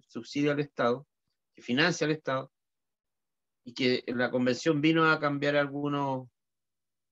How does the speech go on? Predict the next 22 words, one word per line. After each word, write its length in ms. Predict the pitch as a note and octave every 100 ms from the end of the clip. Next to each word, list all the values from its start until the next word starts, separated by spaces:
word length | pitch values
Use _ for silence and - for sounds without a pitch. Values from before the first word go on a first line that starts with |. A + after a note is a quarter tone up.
| _ -
por 100 | B2+
lo 80 |
menos 280 | C#3+ E3 D#3
a, 320 | - B2 B2+ -
a 100 | B2
darle 280 | B2 C3+ C3
un 180 | B2
nuevo 260 | B2+ C#3 B2+
aire 320 | C3+ B2+ A2
al, 180 | G#2 G2+ _
al 80 | -
sistema 400 | - - A#2+ A#2+
político, 460 | A#2+ B2 B2+ A#2+ A2
al 40 |
sistema 340 | A2 - A#2
social 640 | A2+ - - B2+ B2+ B2+ B2+
chileno. 360 | - C3 C3+ C#3+ _ _ _ _ _ _ _ _ _ _ _ _ _ _ _ _
¿Qué 80 | D3
piensas 300 | D#3+ D#3+ D#3+
tú? 100 | E3+
¿Por 200 | D3+ C3+
qué 480 | - F3 F3+ - -